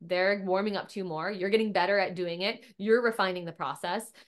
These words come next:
and none of it is for lack, right? It's all for gain. So when you find something that works, keep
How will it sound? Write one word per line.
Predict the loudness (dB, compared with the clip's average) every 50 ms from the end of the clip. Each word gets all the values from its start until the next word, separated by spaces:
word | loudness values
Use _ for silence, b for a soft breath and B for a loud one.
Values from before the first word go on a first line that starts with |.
| B B -6
and | -2 -2 -2 -2 -2 -2 0
none | 2 2 4 4
of | 4 4
it | 4 2 2 0
is | -2 -4 -4 -6 -8
for | -6 -4 -4 -4
lack, | -4 -8 -10 -10 -16 _ -8
right? | -6 -4 -2 -2 -2
It's | -4 -6 -8
all | -8 -10 -10 -10
for | -10 -12 -14
gain. | -10 -10 -12 -12 -12 -16 -20 -20 _ _ _ _ _ _ _ _ _ _ _ _ -8
So | 0 2 2 4
when | 4 4 4 4 2
you | 2 2
find | 2 2 0
something | 0 -2 -2 -2
that | -2 -2
works, | -2 -2 -2 -2 -4 -8 -18 b b b b b
keep | -12 -4 -2 -2 -2 -2